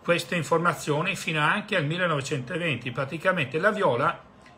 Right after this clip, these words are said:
prendeva le corde del violino e le montava dritte come stava.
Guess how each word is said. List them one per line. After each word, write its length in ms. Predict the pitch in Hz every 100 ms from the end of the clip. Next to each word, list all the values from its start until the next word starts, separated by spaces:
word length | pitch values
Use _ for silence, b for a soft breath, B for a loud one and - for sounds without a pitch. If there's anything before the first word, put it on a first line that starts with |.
| -
prendeva 300 | 240 220 196
le 120 | 196
corde 260 | - 156 170
del 120 | 165
violino 340 | 127 123 160
e 20 | 185
le 80 |
montava 400 | 170 131 147 143
dritte 380 | 120 131 127 139
come 220 | 131 120
stava. 420 | 117 113 101 90